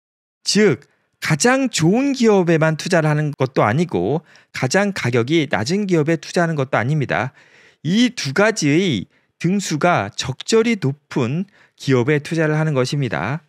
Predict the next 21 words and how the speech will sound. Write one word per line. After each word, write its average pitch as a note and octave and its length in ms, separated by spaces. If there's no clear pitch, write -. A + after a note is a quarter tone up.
수학에 D#3+ 460
자신 D#3 320
없는 D#3 280
사람도 D#3 500
걱정할 B2 420
필요가 A#2 300
없다. E2+ 300
그저 C#3+ 240
합친 D#3+ 360
등수가 C#3+ 640
가장 G#3 360
높은 E3 320
기업이 C3 540
두 D3 240
요소를 A#2+ 540
가장 B2 420
잘 B2+ 240
조합한 C#3 500
기업이라는 C3 560
사실만 C3+ 680
명심하자. C3 640